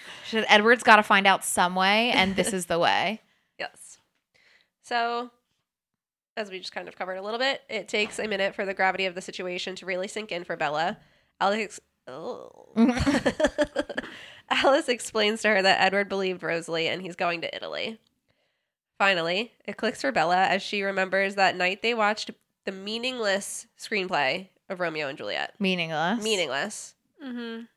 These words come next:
Speaker 1: As if it's not her favorite fucking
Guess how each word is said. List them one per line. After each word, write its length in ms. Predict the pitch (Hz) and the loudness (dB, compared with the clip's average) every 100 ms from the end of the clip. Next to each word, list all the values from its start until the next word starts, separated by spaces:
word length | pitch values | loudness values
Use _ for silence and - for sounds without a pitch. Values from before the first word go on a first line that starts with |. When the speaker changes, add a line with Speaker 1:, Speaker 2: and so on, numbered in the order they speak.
| _ | _
Speaker 1:
As 80 | 208 | -4
if 80 | 214 | 2
it's 80 | 226 | 2
not 140 | 214 | 4
her 120 | 220 | 2
favorite 640 | - - 190 190 208 220 - - | 2 4 4 6 6 6 2 -14
fucking 880 | - - 202 190 202 190 185 190 | -20 6 6 6 4 2 2 -4